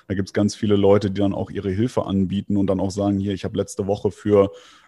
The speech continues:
ähm, für zehn Leute Termine ausgemacht, über Turbovex beispielsweise.“ Also auch das funktioniert, ne? Und das funktioniert natürlich insgesamt viel besser,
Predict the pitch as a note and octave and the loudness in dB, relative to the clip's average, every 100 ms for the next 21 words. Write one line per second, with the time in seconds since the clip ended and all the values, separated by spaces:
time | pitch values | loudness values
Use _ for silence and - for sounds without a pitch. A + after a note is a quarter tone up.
0 | _ G2 G2 F#2+ F#2+ G2 - G2+ G2 F#2+ | _ -4 -2 -2 -4 -6 -8 -2 -2 -2
1 | - - G#2 G2+ G2+ G2 A#2 G2+ G2 G2+ | -4 -2 0 2 2 -2 -6 2 4 4
2 | - G2+ G2 G2 G2 A2 - G#2 A#2+ - | 2 4 6 4 2 -4 0 2 2 0
3 | F#2 - F#2+ F#2+ - G#2+ F#2+ - G#2+ G2 | -4 -4 -4 -4 -6 -2 -2 -2 -2 -2
4 | F2 F2+ - - - - - - G2 F#2+ | -4 -6 -8 -6 -6 -6 -12 -6 -2 -2
5 | G#2 A2 - - - - F#2+ G2 G2 G2+ | -2 -4 -6 -20 -20 -6 -2 -2 -2 -2
6 | G#2+ - G2+ - F#2+ F#2+ F#2 E2 F#2+ A#2+ | -4 -4 -6 -2 -2 0 -2 -2 -2 -2
7 | - - F#2+ F#2 - - A2+ - A2 G#2 | -6 -2 0 0 -6 -10 -8 -4 -2 2
8 | A2 A2+ F#2+ G#2+ G2 A#2 G#2+ - F#2+ A2+ | 0 0 -4 -4 -4 -4 -4 -4 0 2
9 | A2 - A2 G#2+ G2 A#2+ G2 F#2+ | 0 -2 -2 -2 0 0 2 2